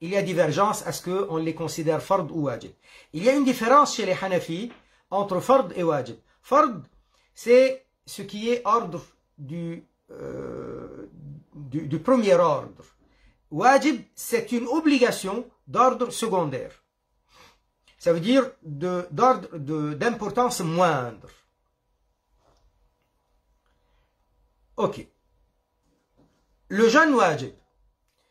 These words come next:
Le wajib est l'obligation de second ordre, obligation de moindre importance par rapport à celle de al-fard. Alors, comment les fuqaha hanafi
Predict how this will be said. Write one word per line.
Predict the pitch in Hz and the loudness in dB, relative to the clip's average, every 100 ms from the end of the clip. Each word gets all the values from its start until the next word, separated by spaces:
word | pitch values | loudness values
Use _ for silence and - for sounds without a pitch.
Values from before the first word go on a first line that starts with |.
| _ - | _ -6
Le | 175 | 6
wajib | 262 294 277 214 | 6 6 2 -2
est | 214 220 | -2 -2
l'obligation | 269 214 196 196 - 254 | -2 -2 0 0 2 0
de | 180 | -2
second | - 175 214 196 | -6 -4 -4 -2
ordre, | 139 113 - _ _ _ - | -4 -4 -10 _ _ _ -10
obligation | 196 208 175 180 - 247 196 | -8 -4 4 4 4 0 2
de | 165 | 0
moindre | 170 254 196 175 | 2 2 4 0
importance | 165 151 156 196 240 240 | -2 -4 -4 0 0 -2
par | - 160 | -6 -6
rapport | 151 214 214 | -4 -2 -2
à | 214 | -2
celle | 143 185 185 190 196 _ _ _ | -2 0 2 -2 -8 _ _ _
de | 123 170 165 165 _ _ _ - | -6 -2 -2 -6 _ _ _ -8
al-fard. | 151 151 139 143 - - _ _ _ _ _ _ _ - | -2 -2 -2 -4 -6 -14 _ _ _ _ _ _ _ -6
Alors, | 196 185 - _ _ | 0 0 -2 _ _
comment | 262 269 330 320 - | 2 4 4 2 -2
les | 190 202 220 202 | -8 -4 -4 -4
fuqaha | - 220 202 196 214 - | -6 -8 -4 -2 -2 -2
hanafi | 196 175 - | 0 -2 -2